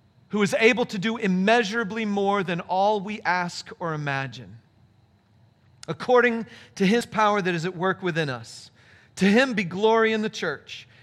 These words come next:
and in Christ Jesus throughout all generations, forever and ever. Amen. This is one of my favorite passages.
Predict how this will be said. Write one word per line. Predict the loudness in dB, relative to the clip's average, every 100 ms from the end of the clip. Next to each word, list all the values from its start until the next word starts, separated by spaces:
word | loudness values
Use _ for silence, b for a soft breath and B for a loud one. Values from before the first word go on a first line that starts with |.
| b
and | 0 2
in | 0
Christ | 0 2 2 -2
Jesus | -6 -4 -6 -10
throughout | -2 0 0
all | 0 -2 0
generations, | -2 -2 -2 -4 -6 -10 -12 -14 -20 b b -12
forever | -8 0 0 2 -2 -2 b b b _
and | 0 0 -2 -8 b b b 2
ever. | 2 2 -4 -12 -18 _ b b _ -2
Amen. | 0 2 0 -2 -4 -12 -20 _ _ _ _ b b b b b b _ _ -12
This | -8
is | -2
one | 0
of | 2
my | 0
favorite | 0 -2 -2 -4
passages. | 0 0 -2 -6 -4 -4 -8 -16